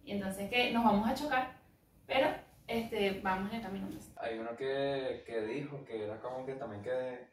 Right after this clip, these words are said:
Speaker 2: dejarnos también manejar por el Espíritu Santo, o sea, como que si el
Speaker 1: Exacto.
Speaker 2: Espíritu Santo te está manejando, te está conduciendo, tú tienes que, aparte de confiar, dejar que te lleve, no,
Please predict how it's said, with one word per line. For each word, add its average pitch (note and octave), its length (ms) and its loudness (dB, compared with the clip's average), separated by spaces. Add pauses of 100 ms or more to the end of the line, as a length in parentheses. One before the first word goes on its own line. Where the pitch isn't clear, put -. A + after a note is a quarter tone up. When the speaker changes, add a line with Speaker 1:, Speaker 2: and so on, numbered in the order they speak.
(100)
Speaker 2:
dejarnos A2 400 -6
también A2+ 300 -6
manejar B2+ 640 -4
por C3 160 -6
el G#2+ 80 -8
Espíritu G2+ 400 -12
Santo, G#2+ 260 -8
o - 20 -14
sea, G#2 160 -12
como G2+ 200 -6
que G2+ 100 -8
si G#2 140 -6
el G#2 60 -6
Speaker 1:
Exacto. G2+ 160 -10
Speaker 2:
Espíritu G2 200 -10
Santo G#2+ 120 -14
te G#2 60 -12
está G2 140 -6
manejando, A2 380 -8
te G2+ 60 -10
está F#2+ 140 -8
conduciendo, A2 640 -10 (760)
tú G#2+ 120 -18
tienes G2+ 300 -8
que, A#2 240 -4
aparte G#2+ 400 0
de G#2+ 120 -2
confiar, - 480 -4 (1120)
dejar A2+ 240 -4
que B2+ 80 -4
te B2+ 160 -2
lleve, C3 340 -4 (220)
no, G#2+ 200 -8